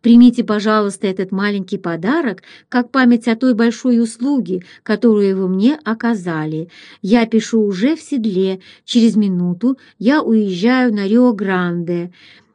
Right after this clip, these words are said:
Мой благодетель, спаситель моей жизни, больше того, моей чести. До свидания, до свидания. Исидора Коварубио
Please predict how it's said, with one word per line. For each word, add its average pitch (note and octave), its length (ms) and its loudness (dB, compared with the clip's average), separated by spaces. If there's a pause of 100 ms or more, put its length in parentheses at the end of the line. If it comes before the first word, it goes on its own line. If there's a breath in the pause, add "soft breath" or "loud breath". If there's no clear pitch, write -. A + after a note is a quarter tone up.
(120)
Мой A3+ 240 4
благодетель, G3+ 1000 -2 (160 loud breath)
спаситель A3 600 0
моей G#3 300 0
жизни, C#4+ 520 0
больше A3 520 0
того, C4+ 400 -4
моей G#3 420 -2
чести. F#3 680 -6 (220 loud breath)
До G3 100 -4
свидания, C#4+ 800 -4
до F#3 220 -4
свидания. F3+ 960 -6 (300 loud breath)
Исидора A3+ 880 0 (280 soft breath)
Коварубио G#3 1080 0